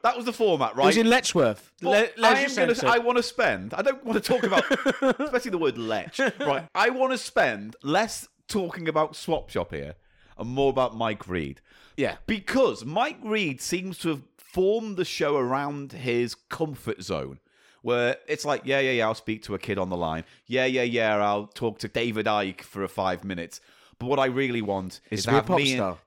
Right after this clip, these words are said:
Speaker 1: is me and Cliff Richard sitting on the couch having a nice chat.
Speaker 2: Did
Speaker 1: And
Speaker 2: Cliff
Speaker 1: then
Speaker 2: go on it a lot?
Speaker 1: A few times.
Speaker 2: Really?
Speaker 1: And didn't know
Speaker 2: They're
Speaker 1: this.
Speaker 2: mates,
Speaker 1: Did you know
Speaker 2: though.
Speaker 1: Mike Reed wrote a Cliff Richard musical?
Speaker 2: Which was called?
Speaker 1: I don't know. I think it was called Cliff the Musical.
Speaker 2: It was, wasn't it? Yeah.
Speaker 1: So I think he
Speaker 2: Did it have Cliff in it?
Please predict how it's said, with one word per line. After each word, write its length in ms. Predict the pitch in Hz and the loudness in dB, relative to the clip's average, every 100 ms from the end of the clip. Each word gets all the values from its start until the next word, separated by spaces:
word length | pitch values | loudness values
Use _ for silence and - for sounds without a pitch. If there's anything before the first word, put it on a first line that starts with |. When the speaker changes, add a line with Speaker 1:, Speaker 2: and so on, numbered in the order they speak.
| - | -6
Speaker 1:
is 160 | 139 | -6
me 180 | 120 165 | -4 -4
and 80 | 165 | -4
Cliff 240 | 160 139 | -4 -4
Richard 240 | 131 123 110 | -4 -6 -6
sitting 220 | 139 - | -6 -2
on 80 | 123 | -4
the 60 | |
couch 300 | 110 107 98 - | -2 -4 -4 -4
having 180 | 95 | -4
a 40 | 98 | -2
nice 220 | 101 98 | -4 -4
chat. 340 | - 85 82 - | -6 -2 -2 -4
Speaker 2:
Did 100 | 202 | -6
Speaker 1:
And 80 | |
Speaker 2:
Cliff 260 | - 285 285 | 0 0 2
Speaker 1:
then 120 | 247 | 4
Speaker 2:
go 80 | 247 | 4
on 80 | 262 | 4
it 100 | 151 | 0
a 60 | 101 | -2
lot? 180 | 85 | -6
Speaker 1:
A 60 | - | -8
few 200 | - 107 | -4 -4
times. 320 | 92 80 73 | -2 -4 -6
Speaker 2:
Really? 380 | 110 113 107 92 - 143 | -6 -2 -2 -4 -6 -2
Speaker 1:
And 340 | 156 107 92 - | -2 -2 -8 -12
didn't 220 | 139 139 | -8 -2
know 140 | 127 | 0
Speaker 2:
They're 140 | 127 196 | 4 2
Speaker 1:
this. 40 | |
Speaker 2:
mates, 300 | 202 190 131 | 4 2 2
Speaker 1:
Did 60 | 196 | -2
you 60 | |
know 280 | 190 208 104 | 2 2 0
Speaker 2:
though. 20 | 92 | -4
Speaker 1:
Mike 300 | 120 123 - | -4 -4 -2
Reed 260 | 120 110 | -6 -2
wrote 200 | 107 107 - | 0 -2 -4
a 40 | - | -12
Cliff 260 | - 117 | -4 -2
Richard 260 | 113 107 110 | -2 -4 -4
musical? 460 | 117 123 107 - - - | -4 -4 -4 -8 -10 -10
Speaker 2:
Which 200 | 143 131 | -8 -6
was 100 | 131 | -6
called? 300 | - 165 143 _ - | 0 0 -2 _ -4
Speaker 1:
I 40 | |
don't 220 | 135 175 | 0 0
know. 80 | 180 | 0
I 60 | 170 | 0
think 60 | 226 | -2
it 40 | |
was 80 | 202 | -2
called 240 | 180 151 | -4 -4
Cliff 380 | - 151 160 - | -2 -2 -2 -2
the 80 | 143 | -6
Musical. 500 | 139 143 165 202 226 | -4 -8 -4 -2 0
Speaker 2:
It 80 | 185 | 2
was, 320 | 214 226 170 | 4 4 2
wasn't 220 | 185 180 | 0 0
it? 100 | 117 | 0
Yeah. 160 | 151 156 | 2 2
Speaker 1:
So 180 | 175 170 | 2 0
I 100 | 180 | -4
think 240 | 185 202 | -4 -6
he 80 | 175 | -4
Speaker 2:
Did 100 | 190 | 0
it 40 | 220 | 2
have 220 | 240 233 | 2 2
Cliff 240 | 226 226 | 0 2
in 100 | 254 | 0
it? 220 | 220 80 | 0 -4